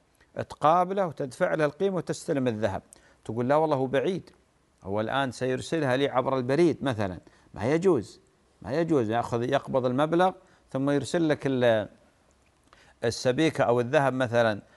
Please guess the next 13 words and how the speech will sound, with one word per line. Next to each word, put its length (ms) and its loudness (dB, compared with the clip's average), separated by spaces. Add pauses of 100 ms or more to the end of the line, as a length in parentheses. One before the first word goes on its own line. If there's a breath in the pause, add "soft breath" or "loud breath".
(140 soft breath)
بعد 300 0
يوم 240 4
ولا 140 2
يومين 440 2
ولا، 240 2
ولا 340 2
في 280 -2
آخر 260 2
النهار 460 0
مثلًا. 400 -2 (180)
أنت 160 -12
الآن 180 0
اشتريته، 440 0